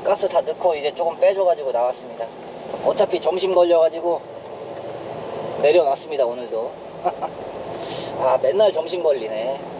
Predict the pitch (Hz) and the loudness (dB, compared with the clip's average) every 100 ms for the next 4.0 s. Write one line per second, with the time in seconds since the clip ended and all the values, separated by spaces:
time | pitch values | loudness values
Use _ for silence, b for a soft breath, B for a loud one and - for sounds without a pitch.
0 | - - - 131 135 180 214 202 196 175 | -10 -10 -4 2 4 6 4 4 2 0
1 | 185 208 226 226 208 202 180 151 170 180 | -6 -6 2 4 4 2 2 4 4 4
2 | 180 147 120 107 - 196 208 196 190 196 | 6 4 2 -2 -2 4 4 4 4 4
3 | 202 202 214 214 208 165 147 - 131 123 | 2 0 -2 0 0 2 0 0 -4 -6